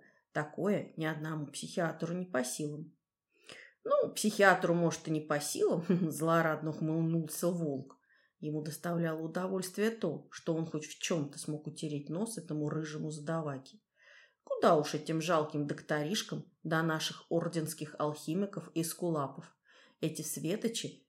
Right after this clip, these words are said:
тайны магической медицины могут вылечить не то что какое-то там умопомрачение – но даже холеру, черную оспу и чуму. Для них обезвредить, что для тебя расплюнуть.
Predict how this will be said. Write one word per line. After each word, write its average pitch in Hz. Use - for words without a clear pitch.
тайны 151
магической 151
медицины 147
могут 165
вылечить 147
не 147
то 151
что -
какое-то 170
там 151
умопомрачение – 170
но 160
даже 147
холеру, 175
черную 147
оспу 175
и 135
чуму. 190
Для 165
них 160
обезвредить, 151
что -
для 156
тебя 160
расплюнуть. 160